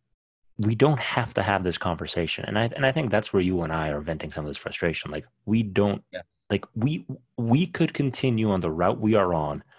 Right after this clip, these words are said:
Speaker 1: probably indefinitely, and Rio Tinto, assuming covid comes to an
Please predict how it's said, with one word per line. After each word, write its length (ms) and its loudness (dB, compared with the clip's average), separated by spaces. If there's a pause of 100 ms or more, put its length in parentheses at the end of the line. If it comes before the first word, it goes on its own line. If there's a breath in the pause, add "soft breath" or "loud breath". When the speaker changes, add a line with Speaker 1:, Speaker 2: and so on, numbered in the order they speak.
(260 soft breath)
Speaker 1:
probably 580 2
indefinitely, 800 0 (420 loud breath)
and 220 0
Rio 260 6
Tinto, 440 -2
assuming 400 0
covid 500 0
comes 260 -2
to 180 2
an 140 -2